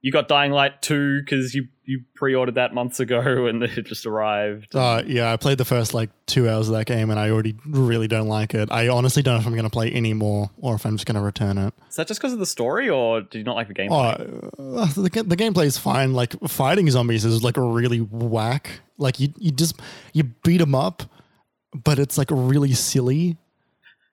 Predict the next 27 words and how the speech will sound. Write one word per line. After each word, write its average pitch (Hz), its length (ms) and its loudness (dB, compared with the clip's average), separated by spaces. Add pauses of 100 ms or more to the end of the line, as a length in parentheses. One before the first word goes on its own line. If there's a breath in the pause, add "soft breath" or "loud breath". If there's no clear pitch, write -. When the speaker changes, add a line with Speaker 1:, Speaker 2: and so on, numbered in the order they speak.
(100)
Speaker 2:
And 135 120 4
it's 131 140 4
not 165 100 4
meant 135 300 4
to 156 60 2
be 160 120 4
silly, 175 360 2
and, 135 180 2
uh, - 140 -2
like, 139 180 2
oh, 139 180 2
Troy 165 220 2
Baker's 135 280 2
the 131 80 0
main 123 240 0
ca-, 127 120 0
fucking 127 320 -2
character, 120 560 2
and, 117 140 0
like, 110 220 -2
it's, - 160 -4
like, 151 120 0
I 143 80 2
can 139 120 0
tell 113 220 -2
it's 117 120 -2
him. 117 280 -2